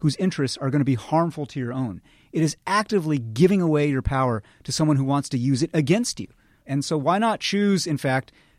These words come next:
to do the affirmative act and claim your voice, not under any pretense that it's gonna solve everything, but under the notion that it's part of your piece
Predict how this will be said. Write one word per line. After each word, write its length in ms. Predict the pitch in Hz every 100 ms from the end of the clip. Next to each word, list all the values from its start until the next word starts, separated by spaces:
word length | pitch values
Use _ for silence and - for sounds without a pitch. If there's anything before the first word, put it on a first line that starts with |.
| _
to 140 | - 135
do 200 | 143 165
the 100 | 151
affirmative 440 | - 160 151 120
act 260 | 113 113 139
and 120 | 127
claim 280 | 147 170 160
your 100 | 110
voice, 380 | 107 110 - 160
not 260 | 190 - -
under 280 | 160 160 151
any 140 | 143
pretense 400 | - 175 147 135
that 100 | 131
it's 100 | 123
gonna 140 | 135 123
solve 320 | 143 131 123
everything, 480 | 160 143 113 101 101 _ - _
but 160 | 123 -
under 220 | 139 135
the 100 | 120
notion 480 | 123 151 - 117 104 _ _ -
that 120 | 123
it's 120 | 117
part 280 | - - 143
of 80 | 117
your 280 | 113 127 123 _ _ _ _
piece 380 | - 151 117 -